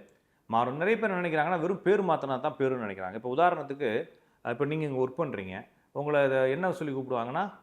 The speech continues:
அஹ், இந்த ஐ பி சி சேனல்னு ஒரு பேரை சேர்த்து தானே கூப்பிடுவாங்க இல்லைங்களா? உங்களோட அடையாளம். இந்த பேர் மாற்றமே உங்களுக்கு நிறைய மாற்றங்களை கொடுக்குது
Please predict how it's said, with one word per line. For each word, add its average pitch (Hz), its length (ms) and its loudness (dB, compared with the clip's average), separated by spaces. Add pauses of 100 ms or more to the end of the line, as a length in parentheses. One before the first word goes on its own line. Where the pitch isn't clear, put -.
(300)
அஹ், 127 140 -4
இந்த 127 140 2
ஐ 156 140 6
பி 165 140 0
சி 139 160 -8
சேனல்னு 123 460 -6
ஒரு 117 200 -4
பேரை 123 360 4
சேர்த்து 143 300 -2
தானே 143 120 -4
கூப்பிடுவாங்க 104 440 -4 (280)
இல்லைங்களா? 117 340 -2 (440)
உங்களோட 110 240 -2
அடையாளம். 110 320 -2 (160)
இந்த 196 300 0
பேர் 220 260 6
மாற்றமே 170 360 -2
உங்களுக்கு 143 280 -2
நிறைய 131 160 -2
மாற்றங்களை 113 400 -6
கொடுக்குது 90 320 -18